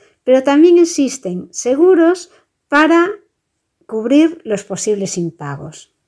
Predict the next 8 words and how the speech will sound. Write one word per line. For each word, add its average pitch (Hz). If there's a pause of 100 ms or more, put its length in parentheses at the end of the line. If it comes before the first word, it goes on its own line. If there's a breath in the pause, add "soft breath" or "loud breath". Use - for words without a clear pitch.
(1200)
Y 262
muy 320
importante 320
es 269
que 208
planees 190
los 175
gastos. 156